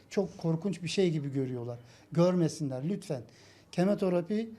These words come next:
göründüğü kadar da değil, kötü bir şey değil. Çok iyi. İyi insanların elinde, tecrübeli insanların elinde gerçekten çok güzel gidiyor. Ben de duyuyordum sağdan soldan, işte kemoterapi aldım, kustum, içim dışıma çıktı. Hayır, benim hiç öyle bir şeyim olmadı.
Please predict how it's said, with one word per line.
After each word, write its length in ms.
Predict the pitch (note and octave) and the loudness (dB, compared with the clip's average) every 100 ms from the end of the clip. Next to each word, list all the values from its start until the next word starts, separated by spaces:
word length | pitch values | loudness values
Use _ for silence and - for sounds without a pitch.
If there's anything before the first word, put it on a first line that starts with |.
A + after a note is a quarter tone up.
| - - | -14 0
göründüğü 520 | D#3 E3+ F#3 F#3+ G#3 | 2 4 4 4 2
kadar 400 | F#3 E3+ E3+ D#3+ | 2 4 4 4
da 140 | E3 | 2
değil, 240 | D#3 D3 C3+ C3+ G#3+ F3+ D3+ - | 2 -2 -2 -6 -10 -10 -12 -8
kötü 260 | - D3+ D#3+ | -6 -2 -4
bir 60 | |
şey 260 | - D#3 C#3+ | -2 -2 -2
değil. 200 | B2+ A#2+ - - - - _ - | -6 -10 -16 -20 -20 -20 _ -2
Çok 280 | - G#3 F#3+ | 2 2 2
iyi. 220 | C#3 A#2+ - - _ | -4 -4 -14 -20 _
İyi 260 | F#3+ G#3 G3+ | 0 2 4
insanların 640 | F#3+ E3+ F3+ E3+ D#3+ D#3 | 2 2 2 4 4 2
elinde, 460 | D#3 D3 D3 D#3 F#3+ G3 - | 2 2 0 0 -2 -6 -14
tecrübeli 500 | - D3 C#3 D3 E3 | -4 -2 0 0 2
insanların 560 | G#3+ G3+ - E3 D#3+ E3+ | 2 0 0 0 0 0
elinde 420 | D#3 E3 F3 G3 - - - | -2 -2 -6 -8 -12 -20 0
gerçekten 520 | G3 A3+ F#3 E3+ E3 | 2 2 -2 0 0
çok 280 | D#3 D#3 D3 | 0 -4 -4
güzel 280 | C#3+ C3 B2+ | -8 -6 -6
gidiyor. 300 | B2 A#2 A#2+ - - - - | -10 -12 -14 -16 -20 -20 0
Ben 220 | D3+ G#3 | 2 4
de 160 | G3+ E3+ | 4 2
duyuyordum 380 | F3 E3+ E3 D#3+ | 2 2 2 0
sağdan 380 | E3+ D#3 D#3 | 2 2 0
soldan, 300 | D3+ D#3 D3 | -2 -4 -4
işte 220 | D3+ - E3 | -6 -6 -4
kemoterapi 600 | F3+ F3+ F3 F3 F3 G3 | -2 -2 0 0 0 -2
aldım, 460 | F#3 E3 D#3+ F#3 F3+ - - | -2 -2 -2 -6 -8 -18 -10
kustum, 440 | - F3 E3 F#3+ F3 | -2 -2 0 2 2
içim 260 | E3 F#3+ | 2 0
dışıma 320 | F3 E3+ F3 D#3+ | 0 0 0 0
çıktı. 280 | D#3+ - E3+ | -4 -10 -6
Hayır, 340 | G#3 F3 D#3+ | -2 -2 -2
benim 220 | G#3 A#3+ | 0 0
hiç 140 | B3+ G#3 | 0 0
öyle 200 | F#3 E3+ | 0 -2
bir 60 | |
şeyim 340 | E3 F#3 F3+ F3 | -4 -6 -4 -4
olmadı. 400 | D#3 E3 F#3+ | -4 -4 -6